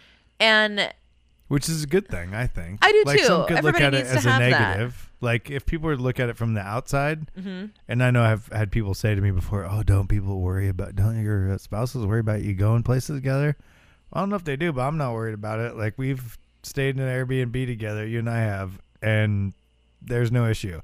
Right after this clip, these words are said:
Speaker 1: No.
Speaker 2: Like, we, uh, we clearly understand each other.
Speaker 1: Very well.
Speaker 2: And we can take a shit or not and be fine
Speaker 1: <laughs>
Speaker 2: with it.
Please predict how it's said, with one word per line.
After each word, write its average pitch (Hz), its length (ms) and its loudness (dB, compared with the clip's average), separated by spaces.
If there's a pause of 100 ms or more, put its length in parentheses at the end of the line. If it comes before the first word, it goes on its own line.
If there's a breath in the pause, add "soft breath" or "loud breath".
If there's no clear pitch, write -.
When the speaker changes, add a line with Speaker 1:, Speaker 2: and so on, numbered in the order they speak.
(180)
Speaker 1:
No. 180 280 -2
Speaker 2:
Like, 113 160 0
we, 127 240 2
uh, 123 100 -2 (140)
we 113 400 0 (320)
clearly 151 320 4
understand 127 460 4
each 117 200 2
other. 110 380 2 (160)
Speaker 1:
Very 208 320 6
well. 170 320 6
Speaker 2:
And 123 520 6
we 120 280 4
can 113 500 4 (160)
take 127 160 0
a 120 60 0
shit 117 340 0
or 110 180 -2
not 107 440 2
and 113 120 -4
be 571 100 2 (100)
fine - 240 2
Speaker 1:
<laughs> - 60 6
Speaker 2:
with 107 180 -4
it. 98 240 -8